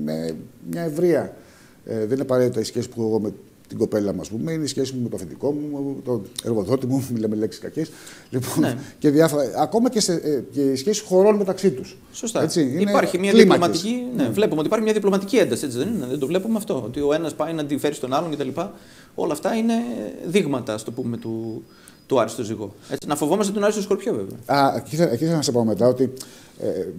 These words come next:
Speaker 1: περνώντας από στο Σκορπιό θα γίνουν χειρότερα τα πράγματα.
Speaker 2: Ακριβώς, εκεί, γιατί
Speaker 1: Έτσι.
Speaker 2: εκεί δεν θα υπάρχει διπλωματία, ο Άρης θα κοιτάξει με την πυγμή, ας πούμε, να κάνει αυτό το οποίο να κάνει.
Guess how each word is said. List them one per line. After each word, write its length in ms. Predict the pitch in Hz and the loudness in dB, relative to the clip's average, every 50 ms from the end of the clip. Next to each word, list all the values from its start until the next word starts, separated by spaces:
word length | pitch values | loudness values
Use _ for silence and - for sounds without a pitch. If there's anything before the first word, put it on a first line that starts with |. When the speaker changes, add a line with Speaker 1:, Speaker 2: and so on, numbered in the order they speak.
| 98 - - | -12 -4 2
Speaker 1:
περνώντας 320 | 143 139 120 143 165 190 | 4 4 4 6 4 4
από 100 | 196 196 | 4 2
στο 80 | 185 165 | 0 0
Σκορπιό 300 | - 160 139 127 131 139 | 0 0 0 0 -2 -6
θα 120 | 139 156 | -6 -6
γίνουν 160 | 151 170 202 | -4 -4 -2
χειρότερα 300 | 190 190 185 202 190 170 131 | 0 2 2 2 2 2 2
τα 60 | 123 | 0
πράγματα. 300 | - 101 135 170 - - - | 0 -2 -4 -4 -4 -6 -4
Speaker 2:
Ακριβώς, 340 | 196 233 285 262 151 120 120 | -4 -2 0 0 0 0 0
εκεί, 140 | 131 160 | 0 2
γιατί 220 | 170 160 151 147 - | 2 2 2 0 0
Speaker 1:
Έτσι. 140 | 120 143 143 | 2 2 2
Speaker 2:
εκεί 80 | 127 | 2
δεν 120 | 202 202 190 | 2 2 4
θα 80 | - | 2
υπάρχει 280 | 180 - 185 185 - 127 | 2 2 2 0 0 -2
διπλωματία, 640 | - 123 117 113 110 107 98 185 269 269 254 254 247 226 165 | -2 -2 -2 0 -2 -2 0 0 0 0 0 -2 0 0 2
ο 80 | 151 | 2
Άρης 140 | 160 208 269 | 2 2 0
θα 80 | - 220 | -2 -4
κοιτάξει 500 | 190 - 196 - - 226 226 - - 233 | -4 -4 -4 -2 -2 -2 -2 -2 -4 -4
με 80 | 220 | -4
την 140 | 190 196 175 | -4 -2 -2
πυγμή, 360 | 196 185 185 208 190 160 135 117 | 0 2 4 4 4 4 4 2
ας 120 | 110 110 - | -2 -4 -6
πούμε, 180 | - 113 107 | -8 -8 -8
να 80 | 104 104 | -6 -6
κάνει 180 | 101 107 95 104 | -6 -6 -6 -6
αυτό 140 | 101 - | -8 -8
το 60 | 113 104 | -8 -8
οποίο 160 | 101 104 104 104 | -8 -8 -10 -10
να 60 | 107 | -12
κάνει. 200 | - - - | -14 -14 -14